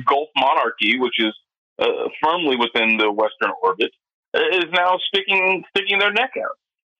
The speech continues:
And the only reason that this has been possible is because the foundations of the American imperial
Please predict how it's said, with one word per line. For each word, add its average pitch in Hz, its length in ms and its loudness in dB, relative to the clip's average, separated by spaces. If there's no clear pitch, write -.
And 190 180 0
the 190 100 0
only 226 220 2
reason 214 220 2
that 196 120 2
this 190 160 0
has 160 140 -4
been 160 240 -2
possible 165 480 -2
is 110 80 -8
because 147 380 0
the 139 160 0
foundations 139 720 0
of 135 220 2
the 131 120 2
American 131 400 0
imperial 123 420 2